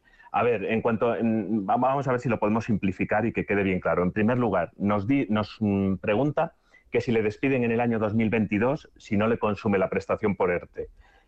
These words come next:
Eh, es así, exactamente. No le, se le va a consumir la prestación por desempleo si es despedido durante el año dos mil veintidós. Y en cuanto al cálculo del poc, se le va a utilizar, para calcular el poc, se va a utilizar todo el periodo que haya tenido desde que finalizó el erte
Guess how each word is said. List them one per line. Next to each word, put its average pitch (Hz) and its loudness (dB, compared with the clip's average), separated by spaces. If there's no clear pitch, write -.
Eh, 110 2
es 135 -2
así, 87 -4
exactamente. 92 0
No 107 2
le, 123 0
se 117 -4
le 113 2
va 113 2
a 107 -2
consumir 95 0
la 95 0
prestación 95 -2
por - 0
desempleo 120 0
si - -2
es 127 0
despedido 127 0
durante 107 0
el 98 2
año 131 0
dos 95 -2
mil 104 2
veintidós. 90 -2
Y 127 2
en 113 0
cuanto 113 0
al 104 0
cálculo 147 0
del 131 -2
poc, 143 0
se 113 -2
le 98 2
va 101 0
a - 2
utilizar, 107 0
para 90 0
calcular 90 0
el 110 0
poc, 127 -2
se - -4
va 98 2
a - 2
utilizar 104 -2
todo 104 0
el 107 0
periodo 110 0
que 104 -2
haya 104 0
tenido 107 0
desde 92 0
que 90 -2
finalizó 87 -2
el 104 0
erte 110 -2